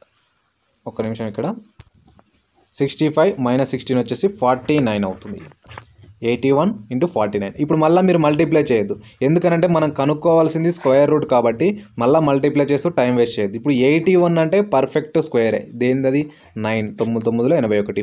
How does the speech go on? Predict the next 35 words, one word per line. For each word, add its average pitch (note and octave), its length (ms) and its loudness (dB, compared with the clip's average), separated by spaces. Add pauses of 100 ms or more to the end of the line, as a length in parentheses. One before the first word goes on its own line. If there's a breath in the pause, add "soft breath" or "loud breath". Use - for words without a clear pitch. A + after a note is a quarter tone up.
(120)
ఫార్టీ B2+ 320 0
నైన్ C#3+ 160 2
అంటే - 120 0 (120)
సెవెన్ది, A2 360 -2 (340 loud breath)
కాబట్టి A2+ 400 0 (120)
సెవెన్. G#2 280 -2 (380 loud breath)
తొమ్మిది D#3 320 4 (120)
ఇంటూ D3 180 2 (140)
ఏడు A2+ 200 4
ఎంత A#2 160 -4
అవుతుంది? C3+ 300 0
తొమ్మిదేళ్ళలో A#2+ 460 2 (140)
అరవై A#2+ 240 4 (120)
మూడు. G2+ 160 -2 (300 loud breath)
ఇప్పుడు C#3+ 240 2
అరవై D3 200 4 (100)
మూడు E3 220 4
మనకు D#3 180 2
ఒకవేళ C#3+ 220 4 (100)
ఆప్షన్లలో C#3+ 480 2
ఇవ్వచ్చు, A#2+ 400 0
కానీ B2 200 0
అరవై A#2+ 260 2
మూడు C3+ 140 2
అనేది C#3+ 200 2
ఆన్సర్ A2 300 -2
కాదు. G#2 180 0
ఎందుకంటే B2+ 420 0 (420 loud breath)
మనం C#3+ 160 2 (120)
టూ D3+ 100 4 (180)
డిజిట్స్ C#3+ 320 0
తర్వాతకి D3 420 2 (100)
పాయింట్ C3 320 0
ఉన్నది B2 220 2
కాబట్టి B2 240 2